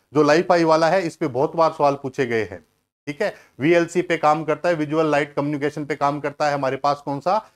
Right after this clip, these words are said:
Li-Fi। Li-Fi की फुल फॉर्म होती है लाइट फिडेलिटी और Wi-Fi की फुल फॉर्म होती है वायरलेस फिडेलिटी है। अब अगर आगे बात करें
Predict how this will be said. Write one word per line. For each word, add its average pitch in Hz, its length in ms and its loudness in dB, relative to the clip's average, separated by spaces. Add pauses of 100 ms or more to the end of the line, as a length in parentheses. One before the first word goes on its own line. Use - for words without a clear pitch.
(160)
Li-Fi। 156 460 2
Li-Fi 170 400 2
की 170 140 -6
फुल 165 240 0
फॉर्म 175 140 -2
होती 160 200 -2
है 160 80 2
लाइट 156 300 2
फिडेलिटी 190 640 -2 (200)
और 156 100 4
Wi-Fi 165 360 2
की 160 140 -6
फुल 156 180 -4
फॉर्म 156 200 -6
होती 143 220 -4
है 180 140 2
वायरलेस 143 520 2
फिडेलिटी 127 480 0
है। 95 160 -16 (380)
अब 190 120 6
अगर 180 180 4
आगे 165 240 4
बात 143 260 2
करें 143 220 0